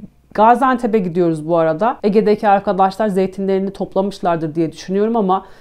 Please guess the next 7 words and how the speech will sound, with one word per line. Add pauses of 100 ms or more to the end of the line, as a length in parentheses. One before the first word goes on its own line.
(200)
bizim
de
Antep'te
toplamamız
gereken
zeytinler
var.